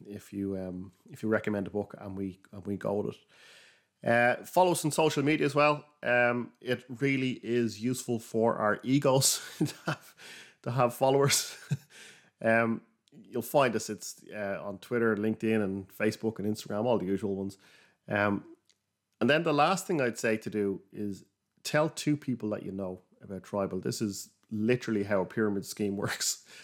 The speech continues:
Tell two people that you know, and they have to tell two people that they know. But we're, we exist, this is important, we exist to make sure that, uh, people like, like you are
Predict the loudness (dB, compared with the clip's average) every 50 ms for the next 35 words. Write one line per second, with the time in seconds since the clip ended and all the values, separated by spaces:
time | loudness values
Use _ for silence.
0 | -20 -20 _ _ 0 2 2 2 4 2 0 2 2 2 0 2 2 0 0 0
1 | 0 2 2 2 4 4 2 2 2 -2 -8 -6 -4 -4 -4 -4 -4 -6 -6 -6
2 | -6 -8 -6 -4 -2 -2 -2 -2 -4 -6 -8 -12 -20 -20 -20 -20 -20 -20 _ _
3 | _ 0 0 0 0 -6 -8 -10 _ _ -4 4 6 6 8 6 4 2 -2 -4
4 | -2 -2 -2 -2 -4 -2 0 0 0 0 -2 -10 -18 -18 -18 -20 -20 -20 _ _
5 | _ _ _ -20 -20 _ _ _ -8 0 0 0 2 2 0 0 -2 0 4 4
6 | 4 4 2 -2 -6 -2 0 0 0 0 2 2 0 0 2 2 2 2 2 2
7 | 0 0 2 2 2 4 2 0 0 -2 -8 _ -12 -8 -4 -4 -2 -2 -4 -6
8 | -8 -14 -20 _ _ -20 -20 -20 _ _ _ _ _ _ _ _ _ _ _ _
9 | _ _ _ _ _ _ _ _ _ 0 0 2 4 4 4 4 4 2 -4 -14
10 | -20 _ _ _ _ _ _ -6 -6 -4 -2 -2 0 0 0 -2 -4 _ _ _
11 | _ -2 0 0 2 2 2 0 -2 -6